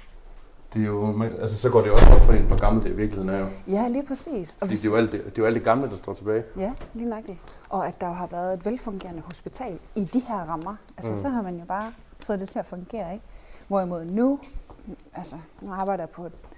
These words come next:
Speaker 2: stort og moderne hospital, hvor det, det fungerer jo på en helt anden måde. Alting er nyt, og der er ikke nogen sådan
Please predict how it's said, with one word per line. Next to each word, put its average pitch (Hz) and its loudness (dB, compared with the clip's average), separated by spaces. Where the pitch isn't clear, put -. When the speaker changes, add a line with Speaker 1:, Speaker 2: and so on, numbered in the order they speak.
Speaker 2:
stort - -8
og 156 -12
moderne 185 -8
hospital, 175 -10
hvor 180 -6
det, 170 -10
det 196 -10
fungerer 202 -6
jo 180 -6
på 190 -16
en 170 -20
helt 214 -12
anden 196 -10
måde. 185 -10
Alting - -10
er 170 -12
nyt, 208 -12
og 160 -16
der 202 -4
er 196 0
ikke 208 -4
nogen 214 -2
sådan 185 -6